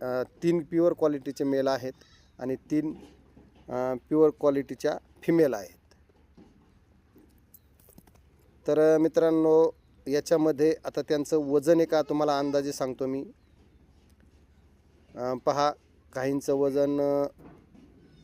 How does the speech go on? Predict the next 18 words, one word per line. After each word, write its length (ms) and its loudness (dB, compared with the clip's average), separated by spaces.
सात 380 -6
किलो 200 0
आहे, 340 0
काहींचं 560 0
दोन 360 6
जे 120 6
आहेत 360 4
त्यांचं 320 -2
नऊ 140 2
किलो 260 0
वजन 260 0
आहे, 300 -4
एकाचं 300 -8
सात 200 -4
किलो 180 0
वजन 240 -2
आहे, 280 -4
जे 100 -4